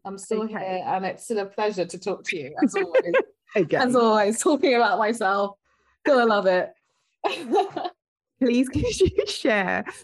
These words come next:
Speaker 2: with our audience a little bit about who you are and what you do?
Speaker 1: Okay, so I am Abena Barbers-Jones.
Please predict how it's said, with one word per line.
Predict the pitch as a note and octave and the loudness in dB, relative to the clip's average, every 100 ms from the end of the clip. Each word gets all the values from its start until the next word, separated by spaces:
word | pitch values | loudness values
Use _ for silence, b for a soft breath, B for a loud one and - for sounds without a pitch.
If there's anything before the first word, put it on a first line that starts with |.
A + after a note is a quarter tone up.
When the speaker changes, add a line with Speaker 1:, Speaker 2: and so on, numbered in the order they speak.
| B B - | B B 0
Speaker 2:
with | C4+ A#3+ | 2 2
our | A3+ A3 - | 2 0 2
audience | G3+ F#3 F3+ D#3+ - - | 2 2 0 -2 -4 -2
a | |
little | F#3 G3+ G#3 G#3 | 0 0 -2 -4
bit | F3+ | -4
about | E3+ - D#3+ D#3+ | -4 -4 -4 -4
who | G#3 | -2
you | G#3+ G#3 F#3 | 0 2 2
are | F3 - | 0 -2
and | E3+ D#3+ | -6 -6
what | D#3+ | -6
you | E3 D3+ | -10 -4
do? | C#3 C#3 - _ - | -4 -4 -14 _ -6
Speaker 1:
Okay, | B3+ | -6
so | C4 | -4
I | - C#4+ D4 | -4 -4 -4
am | B3+ B3 | -6 -8
Abena | A3 A3+ A3 G#3 | -6 -8 -8 -8
Barbers-Jones. | G3 F3 F3+ G#3+ G#3+ G#3+ | -8 -8 -8 -6 -6 -6